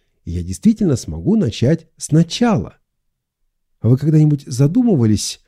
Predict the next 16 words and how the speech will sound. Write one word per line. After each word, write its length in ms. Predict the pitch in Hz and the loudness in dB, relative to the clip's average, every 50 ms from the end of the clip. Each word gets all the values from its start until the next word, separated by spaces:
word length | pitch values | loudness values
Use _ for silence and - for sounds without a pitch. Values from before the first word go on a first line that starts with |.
| _ _ | _ _
какой 300 | - 147 135 156 233 226 | -2 0 2 4 2 2
потенциал 840 | - - 208 208 196 202 190 - - - 196 196 190 165 123 104 90 | 2 0 -2 0 0 -2 -2 -2 -2 0 2 2 2 2 2 0 -4
в 100 | - - | -8 -12
том, 340 | _ - 208 220 220 160 120 | _ -2 0 0 2 0 -2
чтобы 400 | - - - 123 123 131 123 - | -4 -4 -4 -2 0 0 0 0
начать 480 | 127 131 135 131 - - 110 101 - | 2 2 2 2 0 -2 -4 -4 -4
сначала? 640 | - - 123 131 135 - - 151 113 85 - - _ _ _ _ _ _ _ _ _ _ _ _ _ _ _ _ _ | -6 -2 -2 -2 -2 0 -2 -2 -2 -2 -6 -14 _ _ _ _ _ _ _ _ _ _ _ _ _ _ _ _ _
Снова 320 | - - 156 170 165 151 | -6 0 2 2 4 4
учиться, 640 | 147 147 139 - - 117 104 - - - 78 80 _ _ _ _ _ _ _ _ _ | 2 0 0 -4 -6 -8 -8 -8 -10 -14 -14 -16 _ _ _ _ _ _ _ _ _
снова 460 | _ - - - 170 190 185 165 160 139 | _ -14 -4 0 2 4 4 4 2 2
познавать, 880 | 139 165 156 127 143 151 151 151 139 135 110 92 85 - - - _ _ _ _ _ _ _ _ _ _ _ _ _ - | 0 -2 0 2 2 2 4 4 2 2 0 -2 -6 -12 -18 -20 _ _ _ _ _ _ _ _ _ _ _ _ _ 0
никогда 640 | - 139 175 202 - - 196 180 170 165 165 214 220 | 2 4 4 4 4 2 0 0 0 0 0 0 0
не 200 | 202 190 185 185 | 2 2 0 0
прекращать, 920 | 156 - 185 170 - 170 180 170 - - - - - 135 107 98 - - - | 0 -2 -6 -4 -2 -2 -2 -2 -2 -4 -2 0 0 0 0 -2 -6 -6 -2
не 140 | 127 139 | 2 2
останавливаться, 920 | 156 160 135 - - 185 190 180 151 117 98 87 71 73 - - - - | 2 2 0 0 0 0 2 2 2 2 0 -4 -8 -12 -16 -18 -20 -20